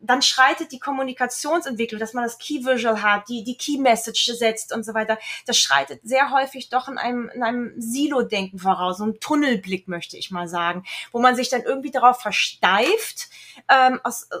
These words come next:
aus einer reinen Innenperspektive heraus, boah, wir müssen doch unbedingt jetzt zum Beispiel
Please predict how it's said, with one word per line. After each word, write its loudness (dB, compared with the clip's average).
aus -4
einer 0
reinen 6
Innenperspektive -4
heraus, 0
boah, -6
wir -2
müssen -4
doch -6
unbedingt -4
jetzt -4
zum -4
Beispiel 0